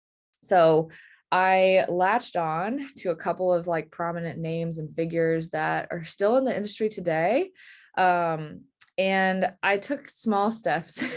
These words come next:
<laughs> because I was scared to eat more. So I went from trying to eat twelve hundred calories a day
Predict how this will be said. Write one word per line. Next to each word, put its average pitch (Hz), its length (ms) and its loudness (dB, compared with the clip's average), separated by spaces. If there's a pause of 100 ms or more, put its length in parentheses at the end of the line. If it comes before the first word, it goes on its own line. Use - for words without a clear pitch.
<laughs> 330 180 2
because 226 380 -2
I 180 80 2
was 175 240 -2
scared 185 400 -2
to - 120 -14
eat 160 240 -12
more. 139 300 -6 (460)
So 190 120 0
I 180 80 8
went 185 240 4
from 185 140 -8
trying 185 280 -2
to 175 60 -6
eat 170 200 -8
twelve 180 400 0
hundred 175 220 -6
calories 165 360 -2
a 160 60 -8
day 156 500 -6